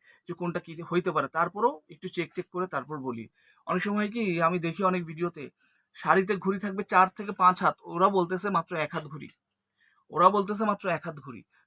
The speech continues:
তো এটা বললে তো আমি ওইসবে কমেন্টও করি না, কিচ্ছুই করি না, just দেখি এবং আমার নিজের মধ্যে একটা, আহ, আফসোস, আফসোস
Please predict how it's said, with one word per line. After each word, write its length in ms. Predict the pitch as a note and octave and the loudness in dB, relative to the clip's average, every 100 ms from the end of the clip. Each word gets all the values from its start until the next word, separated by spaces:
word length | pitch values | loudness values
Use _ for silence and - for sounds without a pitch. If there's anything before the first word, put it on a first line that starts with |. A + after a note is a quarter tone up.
| - | 0
তো 120 | F3 | 2
এটা 180 | G3 G#3+ | 4 4
বললে 220 | G3+ F3+ | 4 2
তো 60 | - | 2
আমি 280 | - A#3+ C4 | 4 4 2
ওইসবে 500 | D4 G#3 F3 G3 F#3+ | 0 0 0 0 -2
কমেন্টও 400 | F#3 E3 F3 F#3 | -2 -4 0 0
করি 160 | F#3 F#3 | 0 -2
না, 80 | |
কিচ্ছুই 300 | F3 E3 - | -6 -10 -14
করি 200 | F#3+ F#3+ | -4 -4
না, 80 | F#3+ | -2
just 300 | F#3 F#3+ - | -4 -8 -8
দেখি 320 | D3+ D#3 F#3+ | -8 -6 -2
এবং 200 | F#3 E3+ D#3+ _ _ _ | -2 -2 -10 _ _ _
আমার 240 | - D#3+ F3 | -2 2 2
নিজের 300 | E3+ E3+ F3+ | 2 2 2
মধ্যে 220 | F#3 F#3+ | 0 -4
একটা, 240 | F#3 G3 D#3 B2 - _ _ - | -4 2 2 2 -2 _ _ -4
আহ, 180 | C3 - | 0 2
আফসোস, 500 | - D#3 - G3+ F#3 | 4 2 0 -2 -2
আফসোস 280 | E3+ - | -4 -4